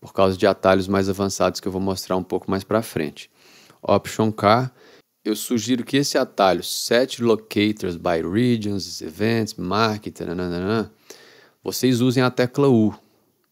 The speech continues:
pra ativar ele. Então, Learn by Key Label, U, aperta Replace e Replace novamente. E tem um outro atalho, que é esse Cycle Mode, pra ativar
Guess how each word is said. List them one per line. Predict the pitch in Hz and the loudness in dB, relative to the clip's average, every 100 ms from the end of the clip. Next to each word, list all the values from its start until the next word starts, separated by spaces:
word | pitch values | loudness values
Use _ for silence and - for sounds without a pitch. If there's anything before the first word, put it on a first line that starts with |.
| _ _ _ _ | _ _ _ _
pra | - 92 | -8 -6
ativar | 90 - 90 92 95 | -6 -8 -4 0 2
ele. | 85 78 - - _ _ _ _ _ _ _ _ | 2 -2 -8 -20 _ _ _ _ _ _ _ _
Então, | - 85 85 | -12 -6 -2
Learn | 92 110 123 110 | 2 4 4 2
by | 90 87 | 0 0
Key | - 90 | -4 -4
Label, | 82 82 98 113 110 - | 0 0 0 0 -2 -4
U, | 110 104 127 147 - _ _ _ | 2 4 4 0 -8 _ _ _
aperta | - - 95 - | -10 -8 -6 -6
Replace | 92 107 117 - 90 - - - - _ _ _ _ | -2 0 -2 -2 -2 -2 -8 -10 -12 _ _ _ _
e | - 92 - _ _ _ _ | -12 -12 -12 _ _ _ _
Replace | - 107 - 92 92 95 - | -6 -6 -2 2 2 2 0
novamente. | 98 101 98 80 78 - - _ _ _ _ _ _ - | -2 -2 -2 -6 -12 -20 -20 _ _ _ _ _ _ -2
E | 160 185 | 0 0
tem | - 120 120 | 2 4 6
um | 120 | 6
outro | 151 160 123 | 6 4 2
atalho, | 98 - 113 107 85 78 _ _ | 0 2 4 4 0 -8 _ _
que | - | -2
é | 92 - | -2 -2
esse | 95 - | -6 -4
Cycle | - - 117 123 101 | -2 0 0 0 -2
Mode, | 92 104 113 92 - | 2 4 4 2 -4
pra | - 98 - - _ - | -2 0 0 -8 _ -10
ativar | 101 - 101 90 107 120 - | -8 -6 -8 2 4 4 0